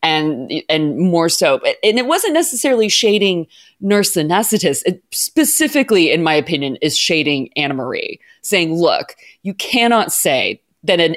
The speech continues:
anesthesiologist and a nurse anesthetist basically do the same work."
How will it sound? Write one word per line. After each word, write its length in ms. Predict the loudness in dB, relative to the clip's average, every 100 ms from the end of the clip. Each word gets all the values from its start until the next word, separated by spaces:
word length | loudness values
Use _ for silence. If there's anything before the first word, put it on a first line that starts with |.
| 0
anesthesiologist 880 | 0 2 0 2 2 0 -2 -6 -2
and 100 | -2
a 20 |
nurse 260 | 0 -2 -2
anesthetist 680 | -2 -2 -4 -4 -4 -4 -8 -16 -20 _ _ -6
basically 540 | 0 0 0 0 0
do 240 | 0 0 0
the 120 | 0
same 480 | -2 -2 -4 -6 -6
work." 320 | -8 -8